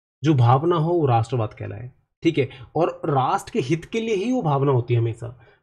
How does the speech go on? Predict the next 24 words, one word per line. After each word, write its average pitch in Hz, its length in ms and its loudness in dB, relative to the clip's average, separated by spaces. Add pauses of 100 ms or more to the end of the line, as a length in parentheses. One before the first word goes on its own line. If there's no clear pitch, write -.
(120)
ठीक 196 140 6
है, 190 60 10
उसके 208 420 8
नुकसान 196 380 4
के 202 100 4
लिए 202 120 8
नहीं 202 140 4
कि 165 100 4
भारत 156 360 2
के 180 80 4
टुकड़े 165 300 4
हो 156 140 4
जाए, 151 180 2
भारत 139 260 4
तेरे 151 260 2
नुकसान 139 360 0
हो 139 100 2
जाए, 123 220 2 (300)
तो 160 60 0
वो 185 100 6
राष्ट्रवाद 185 500 2
किस 180 160 -2
प्रकार 120 280 -4
का? - 360 -20